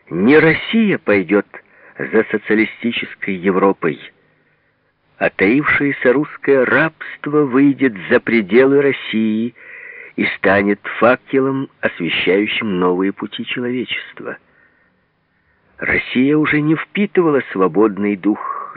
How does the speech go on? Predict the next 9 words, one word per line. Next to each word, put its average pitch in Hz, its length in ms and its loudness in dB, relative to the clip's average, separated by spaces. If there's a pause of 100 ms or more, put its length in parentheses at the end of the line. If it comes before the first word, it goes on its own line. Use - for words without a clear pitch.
Запада. - 460 -6 (1040)
Запад 165 440 0 (640)
зачарованными 123 880 2
глазами 101 640 0 (580)
смотрел 117 460 2
на 120 160 6
русскую 120 440 0
картину 107 520 0
развития, 104 680 -4